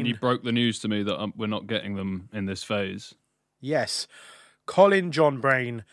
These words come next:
Speaker 1: Yes.
Speaker 2: When our episode aired, my goodness,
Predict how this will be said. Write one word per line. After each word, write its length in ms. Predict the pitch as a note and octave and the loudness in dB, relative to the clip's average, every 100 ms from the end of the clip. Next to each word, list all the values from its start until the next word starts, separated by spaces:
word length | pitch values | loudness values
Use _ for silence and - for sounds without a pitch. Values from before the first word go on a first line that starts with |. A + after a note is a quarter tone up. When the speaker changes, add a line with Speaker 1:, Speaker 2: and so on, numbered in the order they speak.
| _ _ | _ _
Speaker 1:
Yes. 180 | C3 D#3 | -2 6
Speaker 2:
When 340 | G3 G3 F#3+ - | 6 6 2 0
our 420 | D#3+ E3 E3+ E3 - | 6 8 8 6 2
episode 680 | F3 - D#3 E3+ D3+ C#3 - | -4 -2 2 6 6 6 0
aired, 540 | F3+ E3+ D3 A#2+ A#2 - _ _ _ - | 2 4 4 0 -4 -8 _ _ _ -4
my 340 | C3+ C#3+ B2+ - | 0 2 0 -6
goodness, 640 | - F3+ D3 D3 A2+ - | 6 6 6 0 -2 -4